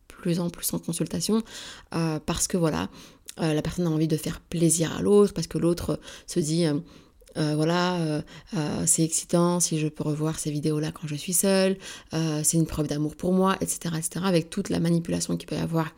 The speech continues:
autour, euh, de ces, euh, désirs, euh, qui finalement mettent en risque, euh, la personne qui, euh, n'est pas consentante.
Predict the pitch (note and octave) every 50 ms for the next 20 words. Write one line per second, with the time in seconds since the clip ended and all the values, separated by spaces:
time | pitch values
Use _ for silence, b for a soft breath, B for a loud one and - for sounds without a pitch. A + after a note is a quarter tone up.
0 | B B B B B B B _ _ _ _ - G#3 G3+ F3+ E3+ - - F3+ F#3
1 | G#3 - - - _ _ - - D#3 D#3 D#3+ D3+ - - - D#3 D3+ D3+ D3+ D#3
2 | - - - D3 C#3+ D#3+ D3+ C#3+ E3+ A3+ B3+ C4+ C4 C4+ B B B B B B
3 | B B - E3 D#3+ D3+ D3 C#3+ C#3+ C#3+ C#3+ F3 F3+ F#3 - - _ _ _ _
4 | _ - - - - D#3 - F#3 E3+ - E3+ D#3+ D#3 E3 G3+ A3+ A3+ - - E3+
5 | F3+ G3+ G#3+ G#3+ G#3+ E3 D3 D#3 F3 G#3+ A3+ - - - - E3+ b b b b
6 | b b b b D3+ D#3 D#3 E3 E3 D#3+ D#3+ - - - - D#3+ D#3+ D#3+ E3 D#3+
7 | - G3 G#3 G3+ G3 - - F3+ F#3+ G3+ F#3 E3 D#3+ D#3 D#3 D#3 D#3+ D#3+ - F3
8 | E3+ - E3+ - D#3 C#3+ - A#2 B2 -